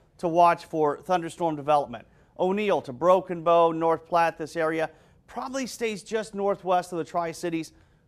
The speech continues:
but it will be close, okay? And we'll have to kinda keep an eye on that. They should fall apart pretty quickly tonight. Then tomorrow,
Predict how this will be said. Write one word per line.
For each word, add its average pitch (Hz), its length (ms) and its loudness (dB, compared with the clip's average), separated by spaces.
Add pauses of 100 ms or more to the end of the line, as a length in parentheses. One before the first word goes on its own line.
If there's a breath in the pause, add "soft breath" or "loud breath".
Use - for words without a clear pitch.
(100)
but 151 180 -4
it 175 80 -2
will 180 140 -4
be 202 140 -8
close, - 540 0
okay? 175 520 2 (240 soft breath)
And 165 220 -2
we'll 165 120 -2
have 196 220 0
to 233 80 -14
kinda 233 220 -6
keep 233 260 -8
an 240 80 -4
eye 190 160 2
on 165 140 2
that. 175 180 2
They 170 100 -4
should 233 240 -4
fall 233 220 4
apart 202 320 0
pretty 185 200 -8
quickly 170 420 -8
tonight. 139 380 -2 (340 soft breath)
Then 196 280 0
tomorrow, 233 680 6